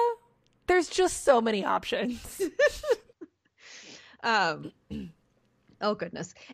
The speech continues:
Speaker 2: Anyway, uh, so we, it, uh,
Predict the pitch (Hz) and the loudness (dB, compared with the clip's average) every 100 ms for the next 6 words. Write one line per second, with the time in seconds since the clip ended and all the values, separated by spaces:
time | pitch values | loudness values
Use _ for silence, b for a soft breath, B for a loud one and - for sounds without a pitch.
0 | - 359 285 175 165 170 B B - 226 | 2 4 4 0 -2 -6 B B 2 6
1 | 208 190 - 285 269 233 285 302 - - | 4 2 0 2 2 0 -2 -2 -2 -10
2 | - _ - | -12 _ -6